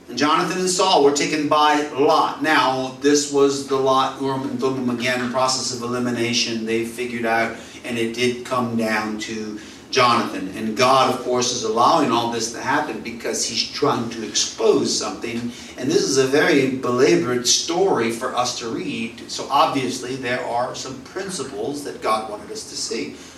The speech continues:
which one perspective is what I'm offering you here tonight. So he says there, "Do what seems best to you," the men said. And he prayed to the Lord God of Israel, "Give me the right answer." Jonathan and Saul were taken by lot, and the men were cleared.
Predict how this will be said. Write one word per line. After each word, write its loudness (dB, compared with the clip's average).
which -2
one 6
perspective 0
is -6
what 0
I'm -2
offering -2
you -4
here -6
tonight. 0
So -2
he 6
says 6
there, 6
"Do 6
what 10
seems 2
best 4
to -2
you," 0
the -2
men 2
said. 4
And 2
he 0
prayed 4
to 0
the 2
Lord 4
God 4
of -2
Israel, 2
"Give 0
me 0
the -2
right 4
answer." 2
Jonathan 0
and 2
Saul 6
were 0
taken -2
by 4
lot, 2
and -2
the -2
men 2
were -2
cleared. 2